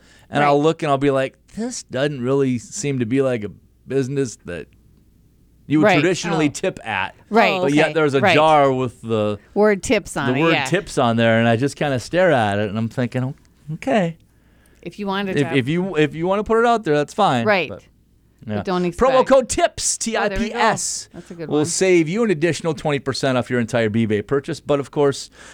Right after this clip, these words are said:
Speaker 1: if you are, you know, using one of the B-Bay certificates, make sure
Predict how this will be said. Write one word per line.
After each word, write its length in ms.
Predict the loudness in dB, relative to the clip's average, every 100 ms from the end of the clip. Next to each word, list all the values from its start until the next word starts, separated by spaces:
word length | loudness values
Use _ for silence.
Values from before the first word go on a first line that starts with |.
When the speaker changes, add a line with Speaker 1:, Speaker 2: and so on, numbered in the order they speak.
| -8
Speaker 1:
if 200 | -6 -2
you 200 | 0 2 2
are, 280 | 0 -2 -8 _ _
you 100 | -12 -10
know, 240 | -10 -10
using 460 | -2 0 0 0 0
one 120 | 0
of 60 | -2
the 60 |
B-Bay 380 | -2 0 0 0
certificates, 960 | -2 -6 -4 -4 -4 -2 -4 -4 -14 -18 -20 -20 -12
make 400 | -6 0 0 -2
sure 600 | -6 -2 2 2 0 -4